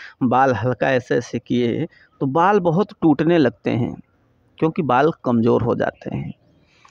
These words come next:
ये जब हम तंबाकू का सेवन करते हैं, जब इतने सारे बीमारी, इतने सारे रोग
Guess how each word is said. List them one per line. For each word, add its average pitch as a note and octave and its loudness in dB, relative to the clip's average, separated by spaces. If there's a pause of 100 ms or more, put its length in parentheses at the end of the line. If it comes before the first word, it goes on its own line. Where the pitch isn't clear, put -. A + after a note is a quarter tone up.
(240)
ये C3+ 4
जब C3 2
हम B2+ 0
तंबाकू A2+ -2
का A#2 -4
सेवन C3 -4 (680)
करते - -4
हैं, A#2+ -4 (1000)
जब G3 0
इतने A#3 0
सारे F3 0
बीमारी, C#3+ 2
इतने - -2
सारे B2 -2
रोग B2 -2